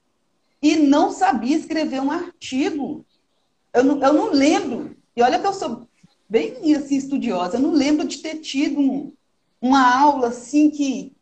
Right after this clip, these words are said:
e olha que eu já tinha até tentado, assim, fazer curso sobre isso. Eu cheguei a me inscrever pra um curso, mas a linguagem era tão complicada, assim, e eu não consegui. Eu não consegui, é,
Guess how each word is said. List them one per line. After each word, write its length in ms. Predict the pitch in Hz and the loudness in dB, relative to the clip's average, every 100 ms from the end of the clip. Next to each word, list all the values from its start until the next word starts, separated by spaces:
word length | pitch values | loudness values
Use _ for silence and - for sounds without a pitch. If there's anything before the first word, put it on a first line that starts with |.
| _ _ | _ _
e 120 | 302 302 | 2 6
olha 280 | 349 370 381 | 6 4 -4
que 200 | 330 330 | -6 -4
eu 160 | 349 | -4
já 140 | 320 339 | -4 -6
tinha 260 | - 320 | -4 -4
até 220 | 311 370 | -2 -6
tentado, 560 | 392 381 - 320 403 302 | -8 -10 -4 0 2 0
assim, 640 | - 294 285 269 240 185 - | -4 0 2 2 -2 -4 -2
fazer 320 | 277 370 381 | -2 -2 -2
curso 340 | 392 403 330 | 0 0 -2
sobre 300 | - 254 220 | -6 -4 -4
isso. 500 | 240 277 311 - - - _ | -2 -2 -4 -8 -18 -20 _
Eu 100 | 240 | -4
cheguei 640 | 247 311 302 320 320 233 - _ _ _ _ | -2 -2 -2 -2 -2 -4 -8 _ _ _ _
a 100 | 226 | -2
me 120 | 254 | 2
inscrever 500 | 285 285 285 262 262 | 2 0 -4 -2 -4
pra 100 | 269 | -6
um 100 | 247 | -8
curso, 480 | 240 302 381 370 - | -4 -2 -2 -2 -4
mas 240 | 233 254 269 | 0 0 0
a 60 | |
linguagem 460 | 294 277 285 311 311 | 0 2 2 2 0
era 100 | 285 | -4
tão 280 | - 415 480 | -4 -8 -2
complicada, 1000 | 370 - 226 - 254 294 226 185 - - - | -2 -2 -8 -2 0 0 -2 -6 -10 -12 -10
assim, 640 | 233 - 285 233 - - _ _ _ _ _ _ - | -8 0 2 2 -4 -10 _ _ _ _ _ _ 0
e 40 | |
eu 120 | 294 | 2
não 160 | 320 349 | 2 -2
consegui. 720 | 359 370 - 262 262 302 - _ _ _ _ _ _ 214 | -4 -6 -12 -10 -8 -8 -12 _ _ _ _ _ _ -4
Eu 100 | 240 | 0
não 140 | 294 | 0
consegui, 720 | 320 320 - 226 226 285 311 | 0 -4 -4 -8 -2 0 0
é, 640 | 233 220 196 185 170 160 | 0 0 2 0 -2 -6